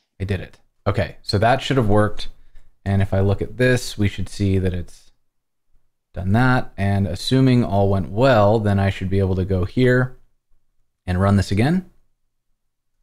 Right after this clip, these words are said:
Let me reload the page so we get a fresh one. And hey, hey. Okay, so that worked.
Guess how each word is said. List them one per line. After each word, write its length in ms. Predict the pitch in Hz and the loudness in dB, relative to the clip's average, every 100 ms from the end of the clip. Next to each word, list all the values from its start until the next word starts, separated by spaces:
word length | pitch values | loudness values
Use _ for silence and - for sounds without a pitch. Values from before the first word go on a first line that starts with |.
| - | -4
Let 100 | 110 | 2
me 80 | 123 | 4
reload 300 | 113 107 104 | 6 6 4
the 80 | 95 | 2
page 260 | 101 92 | 2 0
so 100 | - | 0
we 80 | 92 | 0
get 100 | 87 | 0
a 40 | 85 | -2
fresh 280 | 113 110 - | -2 -2 -2
one. 300 | 104 104 107 _ _ _ _ _ _ - _ _ - - - - _ _ _ _ _ - | 0 0 -4 _ _ _ _ _ _ -20 _ _ -20 -20 -20 -20 _ _ _ _ _ -6
And 1400 | 87 85 85 82 85 82 82 82 85 87 104 120 131 - - - - _ _ _ _ - - | -2 0 2 4 2 2 2 2 2 2 4 2 0 -6 -18 -20 -20 _ _ _ _ -20 -4
hey, 60 | 98 | 0
hey. 320 | 170 190 - - - - - | 2 2 0 -8 -18 -16 -2
Okay, 200 | - 180 | 0 2
so 120 | - | 2
that 220 | 104 170 120 | 2 2 4
worked. 400 | 101 131 - | 2 0 -6